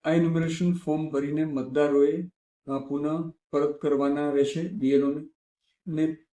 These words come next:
અ, એટલું સુનિશ્ચિત કરવાનું છે કે આ કામગીરી જે ફોર્મ આપવાની છે, ચાર દિવસની છે. અ, સાતમી તારીખ સુધીમાં ફોર્મ આપવામાં આવશે અને ત્યાર પછી, અ, એક અઠવાડિયા પછી બી એલ ઓ પુનઃ મતદારના ઘરની મુલાકાત લેશે. તમામ મતદારોએ પોતાના ફોર્મ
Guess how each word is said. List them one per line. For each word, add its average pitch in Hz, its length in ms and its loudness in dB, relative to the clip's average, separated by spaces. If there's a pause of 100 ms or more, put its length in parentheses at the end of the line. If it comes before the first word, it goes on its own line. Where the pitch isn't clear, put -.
અ, 143 320 -2
એટલું 180 240 0
સુનિશ્ચિત 180 380 0
કરવાનું 160 360 0
છે 180 160 0
કે 196 240 0
આ 170 260 0
કામગીરી 170 440 0
જે 170 200 0
ફોર્મ 156 280 -4
આપવાની 156 320 -2
છે, 180 220 -2
ચાર 143 260 2
દિવસની 160 420 2
છે. 175 300 -6 (420)
અ, 139 160 -2
સાતમી 160 360 0
તારીખ 160 240 2
સુધીમાં 160 440 0
ફોર્મ 147 260 -2
આપવામાં 156 380 -2
આવશે 175 380 -6 (280)
અને 156 180 2
ત્યાર 160 340 2
પછી, 180 580 -2
અ, 151 280 -6
એક 175 180 -2
અઠવાડિયા 151 380 0
પછી 143 400 -2
બી 147 100 -2
એલ 147 140 2
ઓ 165 120 -4
પુનઃ 147 220 -2
મતદારના 147 580 -4
ઘરની 139 220 -4
મુલાકાત 143 460 0
લેશે. 156 380 -6 (400)
તમામ 180 320 4
મતદારોએ 165 580 0
પોતાના 160 520 0
ફોર્મ 147 300 -2